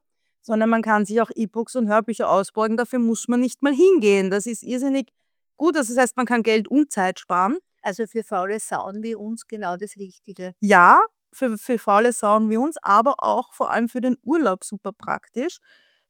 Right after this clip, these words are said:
Speaker 1: Ähm, ich bin tatsächlich drauf gekommen, mir war das nie bewusst und eine, eine Freundin hat einmal gesagt, "Ich mach das immer, vom Urlaub haben wir zehn Bücher drauf und damit komme ich die zwei Wochen ziemlich gut durch." Und sie hat recht und ich mein, früher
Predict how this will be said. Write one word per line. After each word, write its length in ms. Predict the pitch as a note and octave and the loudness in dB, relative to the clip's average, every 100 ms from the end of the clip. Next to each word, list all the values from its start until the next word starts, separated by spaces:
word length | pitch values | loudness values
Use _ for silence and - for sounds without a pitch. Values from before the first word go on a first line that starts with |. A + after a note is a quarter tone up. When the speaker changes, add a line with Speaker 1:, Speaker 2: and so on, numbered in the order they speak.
| - | 0
Speaker 1:
Ähm, 260 | A3+ A#3 A#3 | 4 4 2
ich 120 | A#3 | -4
bin 140 | C#4+ C#4+ | 0 0
tatsächlich 420 | C4 A#3 B3 B3+ | 2 0 0 -2
drauf 320 | A3+ G#3 B3 | 0 0 0
gekommen, 440 | B3+ - A3+ C4 C4 | -6 -2 2 4 4
mir 140 | A3+ | 2
war 140 | G3 | 2
das 140 | G#3+ A#3 | 0 2
nie 140 | B3+ | 0
bewusst 480 | A3+ A3 B3+ D#4 - | 2 -2 -2 -4 -4
und 160 | A#3+ A#3 | -4 0
eine, 340 | A3 G#3+ G#3+ | 0 0 -2
eine 280 | - G#3+ G#3+ | -2 -2 -2
Freundin 380 | - G#3+ B3+ B3+ | 0 2 2 2
hat 160 | A#3 | 0
einmal 180 | A#3+ A#3+ | 0 -2
gesagt, 220 | A#3 A#3+ | -4 -4
"Ich 100 | G#3+ | -2
mach 220 | F#3+ F3+ - | 0 0 -2
das 180 | F#3 | -12
immer, 180 | F3+ A#3 | -4 -4
vom 240 | C4+ A#3 G#3+ | -2 0 0
Urlaub 240 | G#3 G3 | 0 0
haben 120 | G3+ | 0
wir 120 | G3+ G3 | -2 -2
zehn 200 | G#3+ G#3 | -2 -2
Bücher 240 | G#3+ A3+ | -4 -6
drauf 300 | G#3 G#3 C#4 _ _ _ - | 2 2 2 _ _ _ -4
und 180 | A#3 A#3+ | 0 4
damit 280 | A3+ A3+ | 4 2
komme 220 | - F#3 G3 | 0 0 0
ich 100 | - | -4
die 120 | G#3 | -4
zwei 220 | - A#3+ | 0 2
Wochen 340 | E3+ - A3 A#3 _ _ _ _ - | 2 0 -2 -2 _ _ _ _ -4
ziemlich 380 | A3+ G#3 G#3 - | 4 6 6 2
gut 160 | G#3+ - | -2 0
durch." 280 | F#3 E3+ G3 | 0 0 0
Und 120 | G3+ | 0
sie 100 | B3 | 0
hat 120 | A3 | 2
recht 340 | G3 C4 - | 0 0 -2
und 240 | B3 A#3 - | -2 -2 -4
ich 120 | G3+ | -2
mein, 160 | A3+ A3+ | 0 0
früher 420 | G#3+ A3 A#3+ | 0 2 4